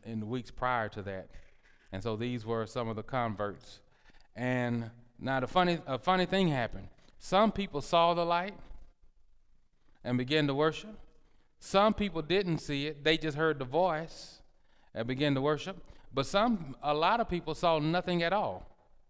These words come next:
Some of the people saw it and heard it and took off running.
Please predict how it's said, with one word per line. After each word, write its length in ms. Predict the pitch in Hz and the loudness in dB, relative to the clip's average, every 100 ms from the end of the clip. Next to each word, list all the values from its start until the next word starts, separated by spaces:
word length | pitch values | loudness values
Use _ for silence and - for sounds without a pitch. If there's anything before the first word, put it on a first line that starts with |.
| _ _ _ _ _ _ _ _ _ - - - - - - - _ _ - - - | _ _ _ _ _ _ _ _ _ -20 -20 -20 -20 -20 -20 -20 _ _ -20 -20 -4
Some 260 | 170 226 | 2 4
of 40 | 254 | 4
the 60 | |
people 280 | - 180 151 | 2 -2 -2
saw 300 | - 160 175 | 4 4 4
it 60 | 170 | 4
and 180 | 240 | 4
heard 260 | 196 165 170 | 6 6 4
it 120 | 175 | 2
and 120 | 147 | 0
took 180 | 139 180 | 2 2
off 200 | 165 151 | 4 4
running. 320 | 185 214 98 | 2 0 -2